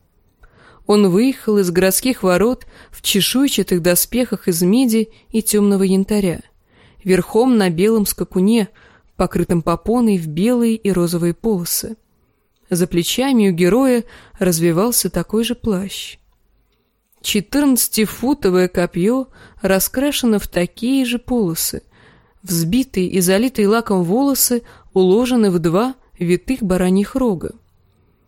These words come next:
Он разъезжал взад-вперед перед разноцветной кирпичной стеной, вызывая вражеского бойца на поединок. Кровные всадники Дэнни так рвались с ним сразиться,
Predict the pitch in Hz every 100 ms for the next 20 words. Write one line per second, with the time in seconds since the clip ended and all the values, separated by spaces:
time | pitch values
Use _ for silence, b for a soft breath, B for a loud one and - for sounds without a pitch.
0 | _ - 196 277 262 214 190 190 170 226
1 | 262 175 226 - - 170 214 254 - b
2 | b b 190 180 190 180 185 - 190 233
3 | 262 226 - 185 220 - 214 208 - 233
4 | 220 180 - - b b b b - 185
5 | 175 175 247 269 185 208 247 - 247 226
6 | 185 175 - 208 220 202 190 170 175 190
7 | - - - _ _ _ _ _ B B
8 | 311 349 262 214 262 277 233 202 175 262
9 | 233 - 208 254 240 175 175 208 226 -
10 | 226 214 175 185 247 285 -